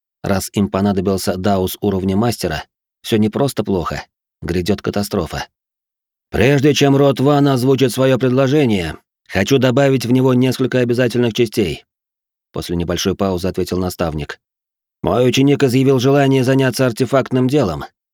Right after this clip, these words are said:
К тому же у меня есть мнение, что без основ алхимии не может существовать ни один даус.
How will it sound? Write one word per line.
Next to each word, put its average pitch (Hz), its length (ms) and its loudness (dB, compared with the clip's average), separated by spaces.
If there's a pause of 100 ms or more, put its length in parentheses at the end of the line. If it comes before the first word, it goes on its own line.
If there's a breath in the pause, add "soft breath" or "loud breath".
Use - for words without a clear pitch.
(120)
К - 60 -20
тому 165 300 0
же 110 120 2
у 120 60 4
меня 127 240 2
есть 131 300 2
мнение, 131 440 2
что 117 220 0
без 110 220 2
основ 110 320 0
алхимии 107 680 0 (220)
не 98 120 2
может 139 320 2
существовать 127 580 0
ни 127 60 0
один 123 320 0
даус. 95 480 -4